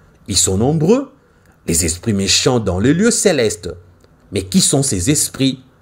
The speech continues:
C'est pour répondre à ces genres de questions que Dieu nous met à cœur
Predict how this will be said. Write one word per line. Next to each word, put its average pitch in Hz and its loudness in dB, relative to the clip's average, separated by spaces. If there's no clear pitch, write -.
C'est - 2
pour 240 0
répondre 190 2
à 131 0
ces 123 -4
genres 202 0
de 135 -2
questions 127 0
que 190 -4
Dieu 120 0
nous 113 2
met 190 4
à 107 -2
cœur 156 0